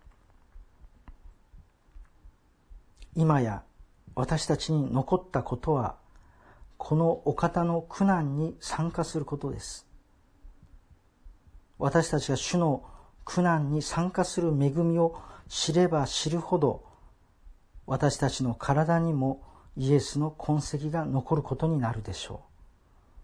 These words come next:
う。この道を最後まで歩んでくださいますか？キリストを知ること、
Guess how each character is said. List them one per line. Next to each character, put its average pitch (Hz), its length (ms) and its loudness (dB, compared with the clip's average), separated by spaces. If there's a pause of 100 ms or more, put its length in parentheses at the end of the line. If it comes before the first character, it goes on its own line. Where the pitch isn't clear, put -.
(1000)
う。 - 40 -16
こ - 140 0
の 139 120 4
道 139 280 0
を 131 40 2
最 170 240 0
後 156 80 2
ま 131 140 2
で 135 240 -2 (340)
歩 131 300 0
ん 127 80 2
で 143 100 4
く - 100 -4
だ 117 100 -4
さ 120 160 -4
い 120 40 0
ま 123 120 -4
す - 100 -12
か？ - 140 -16 (3000)
キ - 180 -6
リ 151 140 2
ス - 140 -8
ト 165 160 2
を 165 60 2
知 143 200 -2
る 127 80 0
こ 127 140 -4
と、 117 300 -6